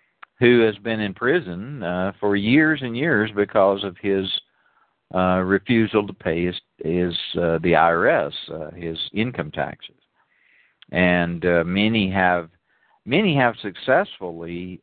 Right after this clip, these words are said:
uh, learned to, to do this. The income tax is, is just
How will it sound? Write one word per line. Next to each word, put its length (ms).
uh, 400
learned 560
to, 400
to 180
do 300
this. 340
The 120
income 300
tax 440
is, 220
is 180
just 300